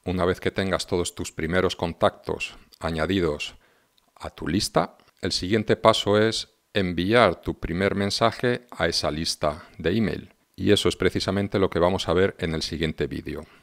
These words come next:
Si ya estás siguiendo nuestro reto de email marketing en cinco días, bien, enhorabuena, sigue por ahí, estás haciendo buen trabajo. Y si no estás en nuestro reto gratuito, puedes ir al enlace que tienes en la descripción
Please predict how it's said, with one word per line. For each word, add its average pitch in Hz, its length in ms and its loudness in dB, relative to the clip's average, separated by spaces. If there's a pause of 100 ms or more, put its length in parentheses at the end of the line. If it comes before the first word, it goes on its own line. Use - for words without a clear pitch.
(580)
Si - 160 0
ya 107 100 6
estás 110 240 4
siguiendo 101 380 4
nuestro 87 360 0
reto 92 340 2
de - 360 0
email 87 260 0
marketing 87 500 0
en 80 100 -8
cinco 85 320 0
días, 135 540 0 (180)
bien, 123 480 4 (380)
enhorabuena, 85 720 0 (380)
sigue 85 340 -2
por 82 180 4
ahí, 101 300 6
estás - 260 -2
haciendo 85 280 -4
buen 80 140 -6
trabajo. 117 560 0 (320)
Y 139 140 -2
si 107 120 0
no 110 120 4
estás - 280 2
en 82 80 -2
nuestro 85 460 0
reto 90 340 2
gratuito, 123 680 0 (580)
puedes 87 400 0
ir 92 300 0
al 82 160 -2
enlace 90 380 -2
que - 100 -6
tienes 90 320 -4
en 78 60 -6
la 76 80 -4
descripción 123 760 0